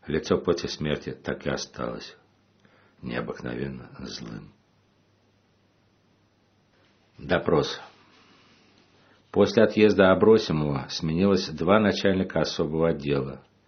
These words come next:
и назначили пожилого мрачного подполковника. В особый отдел пришло много новых сотрудников.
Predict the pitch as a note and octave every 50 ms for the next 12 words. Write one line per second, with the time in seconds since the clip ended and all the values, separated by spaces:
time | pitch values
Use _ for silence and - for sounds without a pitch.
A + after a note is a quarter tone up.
0 | _ _ _ _ _ _ _ _ - E2 D2 D2 D2 C#2 B1+ C#2+ F2 G2 G2 -
1 | - - - - - C#2+ C2+ C#2+ C2+ C2 D2 D#2+ E2+ F2 F2 E2 D2+ - - -
2 | C#2 C2 B1 C2+ C#2+ C#2+ - - D2 D2 D2 C#2+ C#2 - _ - - - - D2
3 | C#2+ C#2+ - - C#2+ B1+ B1+ B1 A#1 - - - - - _ _ _ _ _ _
4 | _ _ _ _ _ - - _ _ D#2 E2 F2 - - B2 A2+ G2 A2+ A2 G#2
5 | F#2+ G#2+ G#2+ G#2 - G#2+ G2 - - G#2 G2 G2 G2 G2 F#2 G2 F#2 F#2+ F2+ F2
6 | E2+ - F#2 E2+ - F2 E2+ E2 E2 D#2+ D2+ - - D2+ - - - -